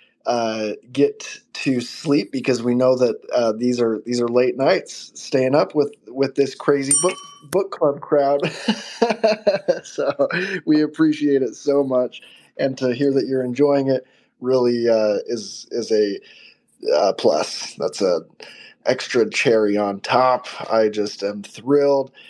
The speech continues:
and I'm thrilled that our book club is growing. We have eleven entries,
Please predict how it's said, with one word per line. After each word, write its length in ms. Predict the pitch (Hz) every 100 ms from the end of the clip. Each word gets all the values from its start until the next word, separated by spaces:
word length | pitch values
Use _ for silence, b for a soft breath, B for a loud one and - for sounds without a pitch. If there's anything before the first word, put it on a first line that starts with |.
| B -
and 240 | 107 107
I'm 180 | 104 104
thrilled 440 | - 143 143 131
that 100 | 123
our 100 | 110
book 280 | 110 113 -
club 220 | 143 127
is 140 | 113 -
growing. 480 | - 170 175 165
We 120 | 147 131
have 180 | 117 117
eleven 460 | 113 143 147 147 147
entries, 640 | 156 147 151 147 139 -